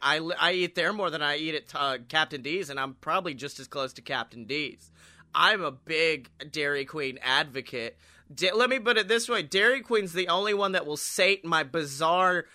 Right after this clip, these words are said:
my bloodlust to dip chicken into queso. Dairy Queen's the only place that'll let me do that and not judge me.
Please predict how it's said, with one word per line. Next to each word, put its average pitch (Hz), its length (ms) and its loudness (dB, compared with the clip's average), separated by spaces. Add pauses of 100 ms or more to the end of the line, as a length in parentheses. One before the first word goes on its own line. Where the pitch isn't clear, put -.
(220)
my 170 240 4
bloodlust 170 760 0
to 175 180 -2
dip 170 500 -2 (140)
chicken 214 600 2
into 175 320 -2
queso. 156 680 -4 (280)
Dairy 208 360 4
Queen's 220 440 -2
the 180 160 -2
only 202 200 -2
place 202 380 -2
that'll 175 200 -2
let 170 200 0
me 165 120 -4
do 170 300 -4
that 139 360 0
and 151 200 -4
not 156 240 2
judge 151 460 -4
me. 120 380 -8